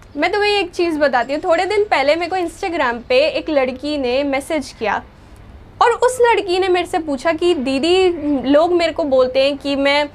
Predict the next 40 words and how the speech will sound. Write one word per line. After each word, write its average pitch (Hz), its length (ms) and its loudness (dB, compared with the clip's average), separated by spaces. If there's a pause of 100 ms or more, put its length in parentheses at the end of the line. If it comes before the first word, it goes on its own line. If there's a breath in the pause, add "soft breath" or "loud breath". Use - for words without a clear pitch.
(260 loud breath)
अपनी 349 400 0
एज 349 260 2
से 339 160 -2
बहुत 302 260 2
ज़्यादा 311 240 2
बड़ी 247 340 0
लगती 247 380 -2
हूँ 220 180 -2 (460 loud breath)
और 302 300 6
मेरे 302 260 0
को 349 120 -2
इतना 349 320 -2
ब्यूटीफुल 320 640 -2
नहीं 330 240 0
बोलते, 285 420 4
मतलब 294 260 0
मैं 294 360 2
अपने 294 260 -2
बारे 269 200 2
में 302 140 -2
बहुत 330 180 -4
कॉन्फिडेंट 339 600 -2
फील 311 240 -2
नहीं 285 180 -2
करती 262 320 -2
हूँ, 330 160 0 (340 loud breath)
तो 427 60 4
आप 392 320 4
बताओ 381 300 4
क्या 392 240 4
मैं 392 440 2 (300)
किस 453 180 2
एज 381 240 2
की 330 120 -2
लगती 269 300 0
हूँ, 330 100 2
मेरी 370 140 2
क्या 320 240 2
एज 320 280 0
होगी?" 233 360 -4